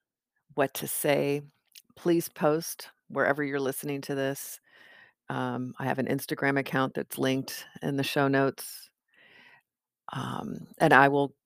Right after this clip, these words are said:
get you the information. There's links. People have been sharing the links of, you know, where to write, where to find your senators and representatives, what to say if you need help with start for words. I mean, obviously, say it in your own voice.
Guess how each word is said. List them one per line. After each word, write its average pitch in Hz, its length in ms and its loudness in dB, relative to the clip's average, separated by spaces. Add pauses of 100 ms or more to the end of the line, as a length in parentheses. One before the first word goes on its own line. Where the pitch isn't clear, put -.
get - 240 0
you 143 140 0
the 160 140 2
information. 170 720 0
There's 143 240 -2
links. 151 380 0
People 151 260 0
have 139 80 0
been 139 260 -8
sharing 147 380 0
the 135 80 0
links 143 380 -2
of, 131 240 -6
you 143 120 -6
know, 127 140 0
where 135 220 0
to 135 100 0
write, 127 320 0
where 131 140 -4
to 131 60 -2
find 127 240 -4
your - 100 -6
senators 131 580 -2
and 123 160 -8
representatives, 131 880 -4 (500)
what 139 220 4
to - 120 -2
say 131 600 4 (360)
if - 160 -8
you 139 100 -4
need 131 160 -4
help - 240 -6 (100)
with 135 240 -4 (440)
start - 400 4 (160)
for 151 200 0
words. 139 560 -4
I - 80 -6
mean, 139 160 -2
obviously, 143 460 -2
say 139 240 -2
it 135 40 0
in 135 80 -6
your 139 180 -4
own 139 140 -6
voice. - 640 -4